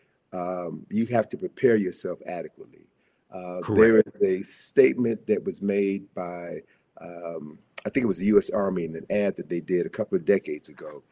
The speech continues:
Speaker 1: They said that <clears throat> the first battle,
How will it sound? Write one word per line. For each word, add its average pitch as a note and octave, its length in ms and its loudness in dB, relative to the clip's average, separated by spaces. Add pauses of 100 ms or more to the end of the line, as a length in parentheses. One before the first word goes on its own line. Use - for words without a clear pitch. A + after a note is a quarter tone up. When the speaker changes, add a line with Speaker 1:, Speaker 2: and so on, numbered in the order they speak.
(400)
Speaker 1:
They G#2 120 4
said G#2+ 400 4 (120)
that F#2 220 0 (140)
<clears throat> - 240 -4 (1200)
the G#2+ 100 -4
first C#3+ 640 4 (920)
battle, G2+ 800 -4